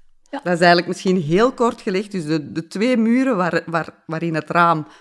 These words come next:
Speaker 2: bevestigd is, als je die een binnenkant pakt, dat is uw dagkant.
Speaker 1: Voilà, heel, heel duidelijk.
Speaker 2: <laughs>
Speaker 1: Een weefgordijn?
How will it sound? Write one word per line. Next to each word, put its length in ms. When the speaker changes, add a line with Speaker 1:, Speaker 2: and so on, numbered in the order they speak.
Speaker 2:
bevestigd 520
is, 180
als 140
je 120
die 200
een 200
binnenkant 520
pakt, 340
dat 120
is 60
uw 240
dagkant. 500
Speaker 1:
Voilà, 440
heel, 320
heel 260
duidelijk. 580
Speaker 2:
<laughs> 280
Speaker 1:
Een 200
weefgordijn? 680